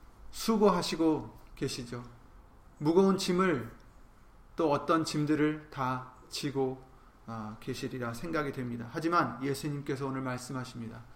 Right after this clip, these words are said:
"수고하고 무거운 짐진 자들아, 다, 다 합니다. 다. 다 내게로 오라.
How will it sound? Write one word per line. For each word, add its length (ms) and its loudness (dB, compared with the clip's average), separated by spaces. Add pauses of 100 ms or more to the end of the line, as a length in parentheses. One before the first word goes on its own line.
(120)
"수고하고 800 0 (260)
무거운 440 6
짐진 360 0
자들아, 420 -2 (680)
다, 640 6 (800)
다 200 -8
합니다. 360 -6
다. 260 -10 (580)
다 320 4
내게로 460 4
오라. 300 -8